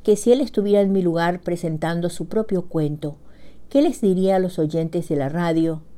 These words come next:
en Buenos Aires y también en Nueva York, para comprenda-, para que comprendan mejor su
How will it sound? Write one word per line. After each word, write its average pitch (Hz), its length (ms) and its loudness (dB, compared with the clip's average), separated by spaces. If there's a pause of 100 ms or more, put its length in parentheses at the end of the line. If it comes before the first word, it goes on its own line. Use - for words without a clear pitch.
(220)
en 170 100 -2
Buenos 143 340 -4
Aires 170 560 -2 (560)
y 185 100 0
también 160 640 0 (140)
en 175 120 -2
Nueva 185 220 0
York, - 420 -6 (880)
para 190 260 4
comprenda-, 208 640 4
para 190 160 4
que 190 140 2
comprendan 196 640 2
mejor 165 580 0
su - 460 -2